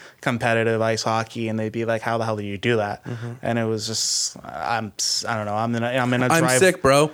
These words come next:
Speaker 1: I'm in, I'm, I'm, I'm in a driveway a couple hours a day trying to do what I saw some, like, j-, some random thirteen-year-old kid at a hockey
Speaker 2: Yeah.
Speaker 1: camp do,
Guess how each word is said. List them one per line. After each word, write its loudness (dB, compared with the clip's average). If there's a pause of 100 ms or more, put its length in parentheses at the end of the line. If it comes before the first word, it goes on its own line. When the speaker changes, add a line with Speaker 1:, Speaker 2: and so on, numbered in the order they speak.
Speaker 1:
I'm 6
in, 6
I'm, 4
I'm, 4
I'm 6
in 6
a 6
driveway 6
a 6
couple 2
hours 6
a 6
day 6
trying 2
to 0
do 4
what 4
I 4
saw 4
some, 0
like, 0 (840)
j-, 2
some 2
random 2
thirteen-year-old 2
kid 4
at 6
a 4
hockey 0
Speaker 2:
Yeah. 2
Speaker 1:
camp 0
do, 4